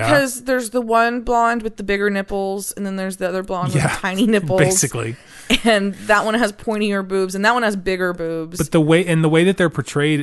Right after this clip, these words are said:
Speaker 2: is sort of like, you've got your two African-American characters, you've got the brunette, and then two blondes.
Speaker 1: Mm-hmm.
Speaker 2: And that's the way they portray it. They don't
Speaker 1: Mm-hmm.
Speaker 2: even give you enough, like, s-, there's,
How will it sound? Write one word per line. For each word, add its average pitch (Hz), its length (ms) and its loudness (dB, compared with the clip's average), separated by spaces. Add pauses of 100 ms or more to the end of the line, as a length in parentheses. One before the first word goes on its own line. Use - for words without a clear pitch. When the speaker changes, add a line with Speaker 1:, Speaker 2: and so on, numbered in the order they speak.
(100)
Speaker 2:
is 107 80 -12
sort 131 240 -2
of 120 100 -6
like, 117 500 -6
you've 120 140 -4
got 127 360 -2
your 120 140 -2
two 156 540 2
African-American 131 920 -2
characters, 110 600 -6
you've 113 140 -6
got 113 320 -4 (240)
the 120 180 -2
brunette, 123 760 0 (220)
and 131 160 2
then 123 180 2
two 131 220 0
blondes. 117 720 -6
Speaker 1:
Mm-hmm. 170 600 -10
Speaker 2:
And 139 180 4
that's 143 260 2
the 156 140 -4
way 143 220 2
they 131 240 0
portray 160 640 0
it. - 340 -10 (320)
They 143 140 4
don't 180 120 6
Speaker 1:
Mm-hmm. 170 60 6
Speaker 2:
even 139 240 2
give 131 240 0
you 147 160 2
enough, 123 600 -2
like, 123 240 -4
s-, - 260 -10
there's, 135 480 0